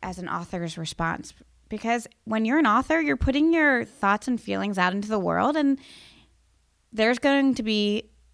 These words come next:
critique in many different ways. I mean, that's the, that's the,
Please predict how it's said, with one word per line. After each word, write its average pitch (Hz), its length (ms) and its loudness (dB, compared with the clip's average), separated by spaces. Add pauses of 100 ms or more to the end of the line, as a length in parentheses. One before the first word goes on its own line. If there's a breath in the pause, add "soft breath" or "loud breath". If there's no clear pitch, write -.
(300)
critique 220 420 -2
in 240 100 0
many 185 200 0
different 202 300 -2
ways. 208 420 -2
I 185 80 0
mean, 185 160 -2
that's 190 340 0
the, 233 300 -2
that's - 300 -6
the, 214 340 0